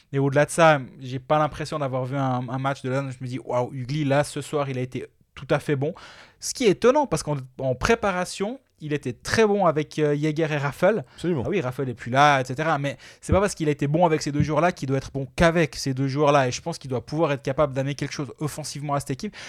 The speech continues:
Speaker 1: Surtout qu'on rappelle que c'est une équipe de Lausanne qui marquait très, très, très, très peu de buts ces derniers temps. Et justement, c'est un Michael Ugly qui doit être ce, ce buteur. Il a quatorze buts la saison dernière avec, euh, le
Speaker 2: Oui, il a
Speaker 1: H C
Speaker 2: ce
Speaker 1: Bienne.
Speaker 2: pedigree-là.
Speaker 1: Il a été engagé pour être un joueur à, à plus de dix buts.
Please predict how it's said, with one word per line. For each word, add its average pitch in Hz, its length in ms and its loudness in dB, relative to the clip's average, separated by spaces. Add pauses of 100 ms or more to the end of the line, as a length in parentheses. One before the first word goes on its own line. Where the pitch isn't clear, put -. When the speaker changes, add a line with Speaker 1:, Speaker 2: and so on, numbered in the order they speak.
(120)
Speaker 1:
Surtout - 220 -6
qu'on 190 120 2
rappelle 151 280 4
que - 60 -8
c'est - 80 -6
une 139 80 -2
équipe 143 140 -6
de 143 60 0
Lausanne 180 220 2
qui 139 140 -10
marquait 131 380 -4 (100)
très, - 180 -2
très, - 200 -8
très, - 180 -8
très - 140 -8
peu 151 180 -6
de 143 80 -10
buts 160 180 -8
ces 147 140 -6
derniers 143 240 -2
temps. 151 240 -2 (440)
Et 160 60 2
justement, 208 540 2
c'est - 160 -2
un 220 80 2
Michael 170 400 0
Ugly 196 240 -4
qui - 100 -12
doit 156 400 4
être 151 220 -2
ce, 143 300 0
ce - 140 -4
buteur. 165 300 -2
Il 156 100 -4
a 127 60 -2
quatorze 147 320 -4
buts 160 100 -12
la 147 60 -10
saison 143 220 -8
dernière 139 320 -2
avec, 131 280 -6
euh, 131 220 -2 (380)
le 139 140 2
Speaker 2:
Oui, 233 100 2
il 175 60 4
a 160 40 6
Speaker 1:
H - 20 2
C 147 40 0
Speaker 2:
ce 139 40 -4
Speaker 1:
Bienne. 185 200 2
Speaker 2:
pedigree-là. 147 500 2 (360)
Speaker 1:
Il 143 120 2
a 175 60 8
été 208 180 4
engagé 139 380 0
pour 123 180 -2
être 127 140 -4
un 127 80 -4
joueur 131 240 0
à, 117 680 0
à 117 40 -8
plus - 180 -12
de 135 60 -8
dix 143 140 -8
buts. 180 140 -2